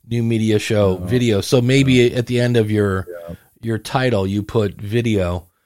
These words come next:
Speaker 1: Which might be good for the audience, because if you're
Speaker 2: Yeah.
Speaker 1: mixing both
Speaker 2: Yeah.
Speaker 1: audio and video,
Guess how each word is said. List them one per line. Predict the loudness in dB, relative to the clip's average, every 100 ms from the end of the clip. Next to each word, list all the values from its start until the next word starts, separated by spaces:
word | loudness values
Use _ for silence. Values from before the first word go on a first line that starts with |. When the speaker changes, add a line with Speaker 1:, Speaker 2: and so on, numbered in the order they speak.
| _ -8
Speaker 1:
Which | -4
might | -2 -2
be | -2 0
good | 2 2
for | 0 -2
the | 0
audience, | 0 0 -2 -4
because | -8 -10 -4 -2 0 -2 0
if | 4
you're | 6
Speaker 2:
Yeah. | 6
Speaker 1:
mixing | 2 2 0
both | 2 2
Speaker 2:
Yeah. | 4
Speaker 1:
audio | 4 2 0
and | 0
video, | 2 2 2 0 -2